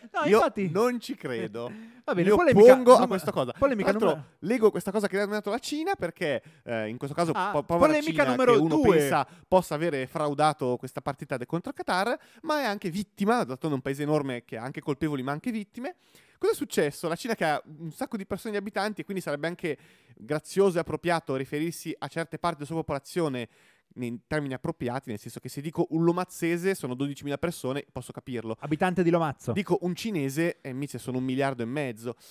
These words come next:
Speaker 2: Cosa è successo? Hamsik, giocatore del Napoli, capitano del Napoli, doveva andare
Speaker 1: È andato, ciao,
Speaker 2: al
Speaker 1: grande, gioca
Speaker 2: da-,
Speaker 1: in Cina.
Speaker 2: Dalai Yif-, Yafem,
Speaker 1: Non
Speaker 2: una
Speaker 1: gioca in
Speaker 2: cosa
Speaker 1: Cina?
Speaker 2: simile.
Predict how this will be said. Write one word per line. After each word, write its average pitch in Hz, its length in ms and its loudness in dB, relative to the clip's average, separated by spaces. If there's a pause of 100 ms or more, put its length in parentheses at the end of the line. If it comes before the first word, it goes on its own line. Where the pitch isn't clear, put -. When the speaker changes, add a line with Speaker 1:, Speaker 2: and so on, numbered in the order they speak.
Speaker 2:
Cosa 370 140 -6
è - 20 -6
successo? 143 640 -6
Hamsik, - 540 -6
giocatore 143 320 0
del 139 160 0
Napoli, 151 380 -2
capitano 139 500 -6
del 131 140 -8
Napoli, 143 320 -8
doveva 135 200 -6
andare 160 320 -2
Speaker 1:
È 123 40 -4
andato, 147 500 2
ciao, 175 340 6
Speaker 2:
al 170 140 8
Speaker 1:
grande, 175 360 4
gioca 180 140 8
Speaker 2:
da-, 208 60 4
Speaker 1:
in 151 80 -4
Cina. 196 240 2
Speaker 2:
Dalai 226 300 4 (300)
Yif-, - 140 -20
Yafem, 180 480 -8
Speaker 1:
Non 156 100 -2
Speaker 2:
una 175 100 -2
Speaker 1:
gioca 285 160 4
in 156 60 -4
Speaker 2:
cosa 175 100 -6
Speaker 1:
Cina? 160 200 -4
Speaker 2:
simile. 156 140 -6